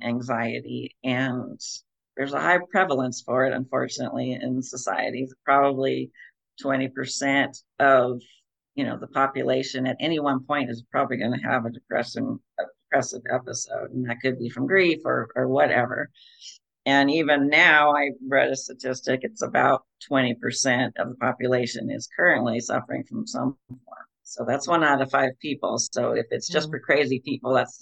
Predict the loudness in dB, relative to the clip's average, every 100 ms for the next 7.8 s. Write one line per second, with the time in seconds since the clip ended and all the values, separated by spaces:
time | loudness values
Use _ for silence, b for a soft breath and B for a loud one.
0 | -12 -2 4 4 4 -2 _ B B 2
1 | 4 4 6 6 6 6 4 4 2 2
2 | 2 -4 -6 -8 4 4 8 10 10 10
3 | 4 2 4 2 2 4 6 8 8 8
4 | 4 -4 _ _ _ 0 2 4 6 6
5 | 6 6 2 -2 4 4 6 2 0 0
6 | -4 -8 0 2 2 0 -4 -2 -2 0
7 | 0 0 0 -2 -2 -4 -4